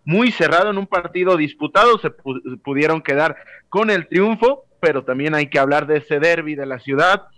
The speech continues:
del Tapatío contra Leones Negros, que entre otras cosas tiene la particularidad que estos Leones Negros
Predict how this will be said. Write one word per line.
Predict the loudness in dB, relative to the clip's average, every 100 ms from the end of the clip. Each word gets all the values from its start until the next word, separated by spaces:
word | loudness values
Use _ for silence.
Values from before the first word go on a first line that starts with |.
| _
del | -2 0
Tapatío | 0 0 0 0 2 2 2
contra | -2 -2 0
Leones | 0 0 0
Negros, | 0 0 0 0
que | -8
entre | -8 -4
otras | -4 -6 -6
cosas | -4 -2 -2
tiene | 0 0
la | 2 0
particularidad | -2 -4 -4 -12 -4 -2 2 2 2 0 -8 -20 _
que | -4 -2
estos | -2 -2 0
Leones | 0 0 -2 -4
Negros | -4 -2 0 0 -2